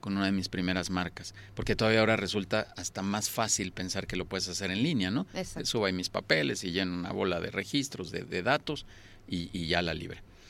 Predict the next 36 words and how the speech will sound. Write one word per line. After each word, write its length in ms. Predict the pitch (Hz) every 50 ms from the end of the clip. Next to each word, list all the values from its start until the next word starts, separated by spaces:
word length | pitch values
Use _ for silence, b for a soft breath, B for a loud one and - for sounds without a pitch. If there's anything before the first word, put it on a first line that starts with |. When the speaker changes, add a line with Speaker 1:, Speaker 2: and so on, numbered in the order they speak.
| B B B B B
Speaker 1:
Y 80 | - 104
la 100 | 104 107
verdad 140 | 110 123
es 100 | 139 139
que 80 | - 143
me 100 | 123 107
equivoqué 600 | 95 - 104 98 92 90 - 113 117 123 - - - - - - - - - -
en 160 | - 95 92 90
varias 360 | 101 104 107 101 87 - -
cosas 480 | - 87 85 - - - - - - - - - - - - - -
y 360 | 104 98 98 95 95 92 90
tuve 220 | - 113 117 117
que 120 | - 120 110
llamar 240 | 107 104 104 104
a 60 | 104 104
un 80 | 101
amigo 260 | 92 90 98 98 95
que 60 | 92 -
se 80 | -
llama 140 | 98 95 92
Jorge 280 | - - 95 - 104 92
Sánchez, 400 | - - 95 95 92 - 127 104
no 120 | 95 95
sé 120 | 95 98 -
si 120 | - 92
lo 120 | 85 82 -
conozcas, 540 | - 92 95 101 104 - - 127 123 - - B B B B B B B B B B -
eh, 320 | - 101 95 92 92 87 - 87
para 180 | 104 101 95
que 120 | - - 90
me 100 | 90 87
rescatara, 640 | 85 90 - - - 95 - - 117 117 117 131 - - - -
porque 640 | - 98 95 90 - - 95 98 92 90 92 - -
de 140 | - 95 98
verdad, 440 | 92 95 92 92 101 110 113 120 113 - - - - - -
em, 720 | 104 98 95 92 92 90 90 87 87 85 85 85 82 82